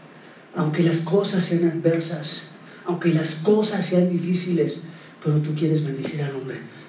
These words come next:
y tus propósitos son mucho mayores de lo que pensamos". ¿Cómo podemos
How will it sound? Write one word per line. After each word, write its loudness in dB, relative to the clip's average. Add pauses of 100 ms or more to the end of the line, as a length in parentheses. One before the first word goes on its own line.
y 4
tus -2
propósitos 0
son 2
mucho 4
mayores 4 (240)
de 4
lo 2
que -2
pensamos". -6 (2000)
¿Cómo 6
podemos 4